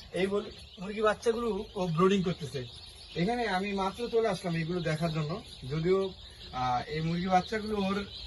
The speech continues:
ঘন্টাখানেক হবে এখানে চলে এসছে, কিন্তু ওর আসার পরে এখানে দেখলাম যে ও যে এত লম্বা করে ব্রিডিংটা সেট করেছে, এটা কিন্তু একটা ভুল পদ্ধতি। আর যদিও আমি যদি তা-, মুরগি আনার সাথে সাথে আসতাম, তাহলে হয়তো এই জিনিসটা হতো না।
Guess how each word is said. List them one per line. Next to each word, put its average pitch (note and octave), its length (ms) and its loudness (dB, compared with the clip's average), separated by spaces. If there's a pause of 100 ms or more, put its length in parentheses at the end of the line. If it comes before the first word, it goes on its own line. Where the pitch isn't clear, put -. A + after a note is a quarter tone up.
(220)
ঘন্টাখানেক G#3+ 540 2
হবে F#3 320 6
এখানে F3 220 4
চলে G#3 260 4
এসছে, C4+ 320 2 (480)
কিন্তু A#3 220 6
ওর G#3+ 280 12 (260)
আসার F#3 260 0
পরে A#3 220 8
এখানে G#3+ 220 2
দেখলাম G3+ 420 -2
যে F3 220 -6 (400)
ও G#3+ 300 8
যে A#3+ 260 4
এত A#3 260 0
লম্বা A#3+ 540 10
করে A#3 220 4
ব্রিডিংটা G#3 400 4
সেট G#3 220 2
করেছে, D#3+ 340 6
এটা F3 140 2
কিন্তু G3 200 0
একটা F#3 180 -2
ভুল D3+ 280 0
পদ্ধতি। G3 440 0 (760)
আর C3+ 240 -2
যদিও A#3 580 6 (140)
আমি F3 280 0
যদি A3+ 240 -2
তা-, G#3 420 -4
মুরগি G3+ 320 -2
আনার G#3 220 0
সাথে G3+ 280 -4
সাথে A#3 180 0
আসতাম, G3+ 360 0
তাহলে F#3 300 0
হয়তো G3 220 0
এই F#3+ 80 2
জিনিসটা F#3+ 320 2
হতো G#3 200 4
না। E3+ 160 0